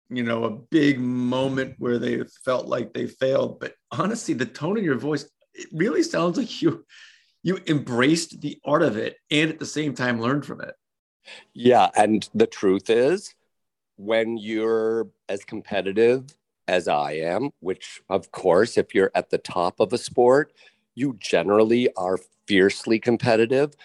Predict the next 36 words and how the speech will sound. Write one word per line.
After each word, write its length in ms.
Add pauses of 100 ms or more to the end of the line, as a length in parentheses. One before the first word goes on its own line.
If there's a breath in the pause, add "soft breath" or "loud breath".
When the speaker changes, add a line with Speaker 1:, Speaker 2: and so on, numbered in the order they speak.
(240 soft breath)
Speaker 2:
So 720 (280)
I'm 280
not 260
saying 720
that 220
I 260
go 320
to 160
bed 680 (160)
that 260
same 380
night 580 (220 soft breath)
with 420 (240)
this 340
feeling 400
of, 140
"Well, 380
I 120
just 300
embraced 380
that." 240
I, 320
it 220
goes 300
around 540
in 160
my 240
head 560 (580)
and 160
I 200
see 380
it 140
like 220
a 40
movie 680
happening 800